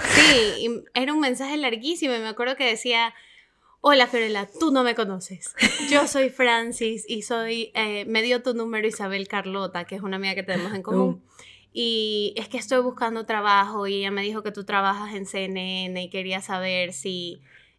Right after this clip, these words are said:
Speaker 1: eh, si tú me podías recomendar". Y me contabas que estabas en una situación difícil porque llevas mucho tiempo buscando trabajo y, y entrevistándote con gente y nada salía.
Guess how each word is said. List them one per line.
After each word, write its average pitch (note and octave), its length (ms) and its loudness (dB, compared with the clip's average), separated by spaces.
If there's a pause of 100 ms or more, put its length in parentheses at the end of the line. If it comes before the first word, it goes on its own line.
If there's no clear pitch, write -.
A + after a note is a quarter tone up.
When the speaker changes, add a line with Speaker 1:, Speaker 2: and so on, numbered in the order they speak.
Speaker 1:
eh, F#3 360 -6
si - 180 -10
tú G3+ 140 -8
me G3+ 140 -6
podías G3 320 -6
recomendar". F#3 800 2
Y G#3+ 100 -4
me G#3 140 -4
contabas G3 400 -2
que F#3+ 160 -6
estabas F3+ 380 -4
en F3+ 80 -8
una F3+ 200 -8
situación F3 540 -8
difícil A#3+ 400 -6
porque E3+ 260 -8
llevas E3+ 280 -6
mucho F3+ 360 -8
tiempo F3+ 240 -6
buscando F3 320 -8
trabajo F3+ 500 -2
y, E3 140 -8
y E3 140 -8
entrevistándote F3+ 840 -6
con G#3 220 -8
gente F3+ 300 -6
y F3 80 -8
nada F3+ 320 -8
salía. F#3 580 -6